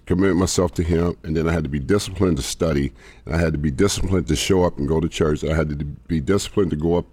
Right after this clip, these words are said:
go to groups, and I had to be disciplined in all those areas of my life before growth could even come. 'Cause if I'm not disciplined, there's no growth. Uh, 'cause I won't, it was the same in baseball. If I wasn't disciplined enough to train myself and work out and go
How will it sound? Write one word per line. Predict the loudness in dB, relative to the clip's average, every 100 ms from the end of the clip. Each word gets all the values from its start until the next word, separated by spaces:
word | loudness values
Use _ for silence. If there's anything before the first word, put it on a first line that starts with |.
| -4
go | 0
to | 0
groups, | 2 2 2 0 -10 -16 -18 -8
and | -2
I | -2
had | -2
to |
be | -2
disciplined | -2 0 -2 -2 0 2
in |
all | 2 4
those | 2 0 -2
areas | 2 2 2
of | 2
my | 0
life | 0 0 0 0 -4 -10 -20 -20 -6
before | -4 -4 -2 0
growth | 0 0 2 0
could | -2 0
even | 0 0
come. | -2 -4 -4 -10 -16 -4
'Cause | 0
if | 4
I'm | 4 4
not | 2 2
disciplined, | 2 0 0 0 0 -4 _ -20 -6
there's | 0 2
no | 2
growth. | 4 2 2 -2 -14 -2
Uh, | 0 0 0
'cause | -2 0
I | 2 4
won't, | 4 4 0 -4
it | 0
was | 2 2
the |
same | 0 0 2
in | 2
baseball. | 2 0 0 0 -2 -8 -20
If | -2
I | 2
wasn't | 4 4 2
disciplined | 4 2 4 4 6
enough | 4 2
to | 0
train | 0 2 4
myself | 2 2 2 2
and | 2
work | 2 2 2
out | 2 2 0 -8 -20 -20 -4
and | -2
go | 2